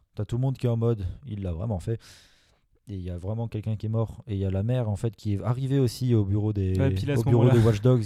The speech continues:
Speaker 1: qui est, qui est en mode, « Oh non, Vi est morte. Bon, bah, je vais aller faire du, du tiramisu. » Oh là là.
Speaker 2: Ah oui, en sach-, en sachant que son frère, ah oui, ça, on l'a pas dit, le
Speaker 1: Ah oui,
Speaker 2: frère
Speaker 1: le
Speaker 2: de
Speaker 1: frère
Speaker 2: Vi
Speaker 1: de Vi est mort.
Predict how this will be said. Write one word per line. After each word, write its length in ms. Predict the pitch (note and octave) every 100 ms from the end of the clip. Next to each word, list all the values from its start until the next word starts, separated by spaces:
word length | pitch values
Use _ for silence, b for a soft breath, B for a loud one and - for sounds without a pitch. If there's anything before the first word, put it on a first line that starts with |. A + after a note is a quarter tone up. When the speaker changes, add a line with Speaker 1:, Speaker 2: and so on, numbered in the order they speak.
| -
Speaker 1:
qui 120 | A2+
est, 240 | G#2+ G#2
qui 120 | G2+ A2+
est 40 |
en 80 | A2+
mode, « 200 | A2+ A2+
Oh 140 | C#3+ D#3
non, 220 | E3+ D#3+
Vi 200 | C#3 D3+
est 60 |
morte. 340 | D3 D#3 - - B B B B B _
Bon, 160 | A#2 C3
bah, 120 | B2
je 80 | G#2
vais 80 | A2
aller 140 | G#2+
faire 200 | - A2+
du, 260 | A#2+ A2 G#2+
du 120 | G#2
tiramisu. » 480 | - A2 A2 G#2 A2 G2+
Oh 80 | A#2
là 100 | G2+
là. 160 | G#2
Speaker 2:
Ah 100 | A#2
oui, 120 | C#3 E3
en 80 | D3+
sach-, 220 | D#3 -
en 100 | D3+
sachant 340 | E3 D#3 G#3
que 100 | -
son 180 | D3+ D3+
frère, 300 | C3+ - F3+ D#3
ah 60 |
oui, 200 | D#3 E3+
ça, 100 | -
on 60 | C3+
l'a 80 | B2+
pas 100 | E3
dit, 180 | F3 D3
le 100 | C3
Speaker 1:
Ah 60 |
oui, 60 | B2+
Speaker 2:
frère 120 | D3+
Speaker 1:
le 60 | B2
Speaker 2:
de 80 | D3
Speaker 1:
frère 140 | C#3+
Speaker 2:
Vi 80 | C3
Speaker 1:
de 40 |
Vi 200 | B2 C3
est 60 | C3
mort. 300 | A2+ A#2 -